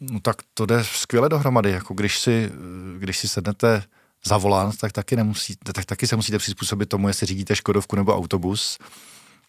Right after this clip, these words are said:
A přesto se vám na každý křižovatce velmi hodí zkušenosti z jednoho do druhého. Takže to je, to je to samé. Myslím, že, eh, ve firmě, eh, jako je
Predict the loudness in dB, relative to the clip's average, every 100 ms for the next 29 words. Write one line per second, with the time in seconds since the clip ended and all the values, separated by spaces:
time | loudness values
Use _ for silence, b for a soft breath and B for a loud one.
0 | -12 -12 _ -8 -8 -8 -10 -4 -2 0
1 | 0 2 2 0 0 -2 -2 -2 0 -2
2 | -2 -2 0 0 0 -2 -2 -4 -4 -4
3 | -2 -2 -2 -2 -4 -4 -4 -6 -8 -8
4 | -10 0 2 2 0 -6 -2 0 0 0
5 | 0 0 -4 -6 -4 -2 -4 -6 -16 -16
6 | -16 -20 _ -2 0 2 0 -4 -10 -4
7 | -4 0 0 4 4 4 0 -4 _ _
8 | _ _ _ _ _ _ _ -16 -6 -2
9 | 0 0 0 0 -2 -4 -10 _ _ _
10 | _ -10 0 2 2